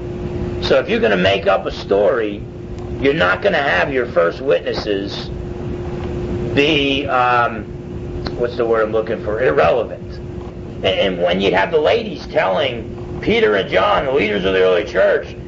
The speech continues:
about this, and they say, "Oh, you're just, you're just telling women's tales. No, you're just, no, this and that." And then the apostles, they get proven false. The ladies were right.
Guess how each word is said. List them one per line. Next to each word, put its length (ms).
about 380
this, 160
and 100
they 100
say, 60
"Oh, 340
you're 180
just, 180
you're 100
just 160
telling 320
women's 280
tales. 600
No, 480
you're 180
just, 200
no, 720
this 120
and 80
that." 180
And 100
then 100
the 80
apostles, 680
they 160
get 220
proven 340
false. 420
The 120
ladies 360
were 140
right. 360